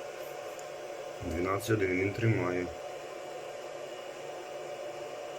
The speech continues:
Слухайте, може, треба його просто прогнати, де і все, дивіться. Коротше, він запрацював. Дванадцять десять. А до цього, ви пам'ятаєте, було одинадцять. Дивіться, дванадцять, одинадцять дев'ять.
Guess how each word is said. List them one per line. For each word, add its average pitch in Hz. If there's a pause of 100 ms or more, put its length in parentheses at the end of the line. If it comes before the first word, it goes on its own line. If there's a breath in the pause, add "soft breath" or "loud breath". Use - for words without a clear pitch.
(440)
Слухайте, 90
може, 90
треба 90
його 90
просто 90
прогнати, 98
де 90
і 87
все, 82
дивіться. 82 (760 loud breath)
Коротше, 95
він 98
запрацював. 92 (320)
Дванадцять 87
десять. 80 (1300)
А 90
до 92
цього, 104
ви 101
пам'ятаєте, 90
було 92
одинадцять. 90 (360)
Дивіться, 87 (120)
дванадцять, 90 (100)
одинадцять 85
дев'ять. 80